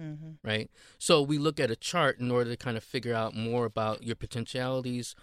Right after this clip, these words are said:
Speaker 2: what you're working with, and then how you can best work with it over time. So people call me up when they're going p-,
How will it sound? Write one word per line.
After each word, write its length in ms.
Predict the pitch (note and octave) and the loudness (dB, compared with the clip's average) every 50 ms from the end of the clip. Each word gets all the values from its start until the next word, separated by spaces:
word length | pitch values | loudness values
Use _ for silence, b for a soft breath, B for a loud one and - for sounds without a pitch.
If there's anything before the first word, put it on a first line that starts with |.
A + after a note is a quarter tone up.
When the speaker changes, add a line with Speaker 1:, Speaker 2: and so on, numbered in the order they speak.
| b b b | b b b
Speaker 2:
what 160 | A2+ - - | -8 -6 -6
you're 100 | G#2+ G#2 | -8 -6
working 480 | G#2+ B2+ C#3 C3 - C#3 C3 B2 A#2+ | -2 -2 -4 -2 -2 -2 -2 0 0
with, 320 | A#2 A#2 A#2 A#2 A2+ - - b b b b b | 0 0 -2 -2 -4 -8 -18 b b b b b
and 80 | A#2+ A2+ | -4 -4
then 140 | A#2+ A#2 | -2 -2
how 120 | A2 A#2+ A#2 | -2 -4 -4
you 180 | A2+ A2+ A#2 | -4 -6 -6
can 180 | - - A#2 G#2+ | -6 -4 -6 -2
best 300 | G#2 A2+ A2 - - - | -2 -2 -4 -4 -8 -6
work 240 | A#2 A2 G#2+ - - | -4 -4 -4 -4 -6
with 160 | G#2 - - | -8 -4 -4
it 160 | G#2+ G#2+ - B B B B B B B B | -6 -6 -6 B B B B B B B B
over 180 | A2+ A2 G#2+ G2+ | -2 0 0 -2
time. 500 | - - - B2+ A2 G2 G2+ - - - b b b b b | -6 -4 -4 -4 -4 -4 -6 -10 -14 -18 b b b b b
So 120 | - - D3 | -4 -4 0
people 300 | - F#3+ F#3 - D#3+ C#3+ | 2 2 2 2 0 -6
call 300 | - - C#3+ C3+ B2+ B2+ | -2 2 2 4 4 4
me 240 | C#3 D3+ D3 C3 A#2+ | 4 4 2 2 0
up 180 | A#2 - - - - _ _ - | -2 -4 -8 -14 -20 _ _ -6
when 140 | - A#2+ B2 | -2 0 0
they're 80 | A#2+ | 0
going 240 | A2+ A#2+ A#2 A2+ A2 | 0 0 0 0 -2
p-, 100 | - - | -4 -8